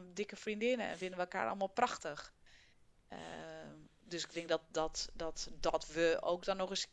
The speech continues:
de verkeerde vrouwen, die als ze bij ons kritiseren, als standaard gaan nemen of zo. Hoe, hoe zie jij dat?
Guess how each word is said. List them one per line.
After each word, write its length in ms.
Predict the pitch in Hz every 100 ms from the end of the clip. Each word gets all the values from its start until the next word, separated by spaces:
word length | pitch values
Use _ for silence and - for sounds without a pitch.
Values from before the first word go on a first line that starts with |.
| -
de 160 | 185
verkeerde 440 | 180 190 240 254 233
vrouwen, 520 | - 214 208 202 196 - -
die 240 | - 196 -
als 180 | 185
ze 80 | -
bij 120 | 180
ons 160 | 156 180
kritiseren, 760 | 196 185 180 - 190 180 175 175 - - - - _
als 160 | 185
standaard 440 | - 269 285 143 -
gaan 160 | 151
nemen 340 | 151 147 147 -
of 180 | 147
zo. 380 | - - 139 135
Hoe, 200 | - 185
hoe 160 | 196 226
zie 120 | 226
jij 180 | 226 240
dat? 300 | 247 392 -